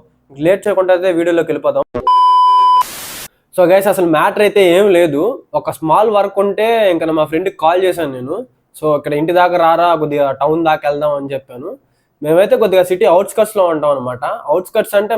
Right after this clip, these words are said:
మహా అయితే అంత అవుట్‌స్కర్ట్స్ ఏం కాదు, మహా అయితే ఒక టౌన్కి ఒక వన్ టూ కిలోమీటర్స్ అనమాట. ఇంకెక్కడికల్లా ఇంకా టౌన్కి వెళ్ళి ఇంకా మేము ఏదైనా చేయాలి. So, అక్కడైతే అన్నీ అవైలబుల్గా ఉంటాయి అని చెప్పి ఇంకా నేను మా, మా ఫ్రెండ్కి అయితే నేను కాల్ చేసి ఇంటి దగ్గర రారా,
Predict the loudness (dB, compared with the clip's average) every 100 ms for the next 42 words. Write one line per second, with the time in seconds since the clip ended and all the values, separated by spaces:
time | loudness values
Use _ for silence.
0 | -2 0 2 2 0 -2 -2 -6 0 2
1 | 2 0 -2 -8 -6 -4 -2 -2 -4 -6
2 | -10 _ _ _ -4 -2 0 2 2 0
3 | 0 2 2 0 -4 -2 -2 -2 -4 -6
4 | -6 -8 -6 -6 -4 -6 -10 -16 -16 -18
5 | -14 -16 -16 _ -10 -4 0 2 2 2
6 | 2 0 2 2 2 0 0 2 2 0
7 | -2 0 -2 -2 -4 -2 0 0 -2 -8
8 | -12 _ _ _ -4 -2 0 2 2 2
9 | 2 2 2 2 0 2 0 0 -2 -2
10 | -2 -6 -4 -2 -2 -2 -2 -4 -4 -4
11 | -10 -14 _ -2 0 0 0 0 -2 -2
12 | -2 0 0 0 0 0 0 2 2 0
13 | -4 -4 -4 -2 -2 -2 -2 0 0